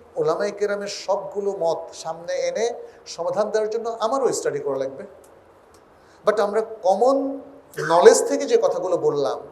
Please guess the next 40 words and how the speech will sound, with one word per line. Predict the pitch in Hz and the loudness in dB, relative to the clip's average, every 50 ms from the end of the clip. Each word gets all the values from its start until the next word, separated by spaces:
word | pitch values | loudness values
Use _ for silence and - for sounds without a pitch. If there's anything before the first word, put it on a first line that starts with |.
| - - - - - _ - | -20 -20 -20 -20 -20 _ -6
যে | 175 180 | -4 0
নলেজগুলো, | 175 175 175 190 185 - 226 - 170 | 0 2 0 0 -2 -2 -4 -4 -4
ইসলামিক | 156 - 165 180 175 180 170 170 | -4 -2 -4 -6 -6 -6 -8 -6
নলেজগুলো | 170 165 170 165 165 165 160 160 | -4 -4 -4 -4 -4 -4 -2 -2
আমরা | 160 156 151 151 | -2 0 -2 -4
সবাই | 156 - 135 127 143 156 | -4 -4 -4 -2 0 0
অর্জন | 151 - - 170 160 156 | 0 0 -2 -6 -6 -4
করেছি, | 160 156 151 143 - - 135 - - - - - - - - - | -2 -2 -2 -2 -4 -10 -14 -16 -20 -20 -20 -20 -20 -20 -16 -14
সে | - - 208 196 | -10 -6 -6 -6
থেকে | 196 202 208 202 - 233 247 254 - - - - - - | -4 -4 -6 -4 -4 -6 -6 -6 -10 -12 -14 -20 -16 -10
আমার | - 165 180 196 - | -6 -4 -4 -4 -2
কাছে | - 196 202 220 | -4 -4 -4 -4
মনে | 190 196 196 | -4 -4 -4
হয় | 196 190 | -8 -8
এটা | 185 190 180 | -6 -6 -6
স্পষ্ট | 175 - - - 233 226 - - | -6 -6 -2 -2 -2 -2 0 -2
হয়ে | 220 165 170 160 151 | -2 0 2 2 2
গেছে, | 139 131 123 - - 196 226 269 285 - - - - - - - - - - | 2 0 -2 -2 -2 -2 -2 -2 -4 -8 -12 -18 -20 -20 -20 -20 -20 -18 -10
কারো | - 151 160 180 208 226 | -4 -2 0 2 2 0
কাছে | 214 214 190 143 - - - 147 131 131 - - | 2 2 0 0 0 -4 -6 -6 -8 -8 -10 -8
কোরআনের | 147 160 170 185 196 220 214 | -4 0 0 0 0 -2 -6
কোনো | - 214 202 214 | -6 -6 -6 -4
বক্তব্য | 202 202 202 202 - 202 - - 143 135 120 - - | -4 -4 -6 -4 -6 -6 -6 -6 -6 -8 -8 -8 -6
হাদিসের | 151 160 190 185 - 202 | -8 -6 -6 -8 -8 -10
সাথে | 190 - 208 202 208 | -8 -8 -6 -6 -6
কন্ট্রাডিক্টরি | 196 - 180 165 151 - 175 175 202 202 - 214 196 185 | -6 -6 -6 -6 -6 -8 -10 -10 -12 -12 -8 -8 -8 -4
মনে | 175 190 196 185 | -4 -4 -4 -2
হলেই | 165 208 226 254 277 269 277 - - - - - - - | 0 4 4 4 4 4 0 -4 -8 -12 -14 -16 -18 -14
সেটা | - - 165 156 165 | -12 -8 -2 0 0
অস্বীকার | 156 156 - - 170 160 165 165 151 | 0 0 -2 -6 -6 -2 -2 -2 -2
করা | 160 165 151 147 | -2 -4 -2 -2
জায়েজ | 139 135 131 135 135 - - | 0 -2 -2 -2 -4 -8 -10
হবে | 131 120 123 - | -10 -12 -12 -12
না। | - - - - - - - - - - - - - | -16 -16 -20 -20 -20 -20 -20 -20 -20 -20 -20 -20 -16
সেই | - - - 185 190 190 | -12 -10 -6 -6 -2 2
ব্যাপারে | 185 180 180 185 175 175 | 2 2 2 2 0 -2
সন্দেহ | - - 160 156 160 175 | -2 -4 -4 -4 -2 -4
পোষণ | 175 175 160 165 165 165 | -2 -4 -6 -6 -6 -2
করা | 160 170 160 165 | 0 2 2 2
জায়েজ | 156 151 147 151 175 226 269 269 - - | 2 2 4 4 6 6 4 4 2 -2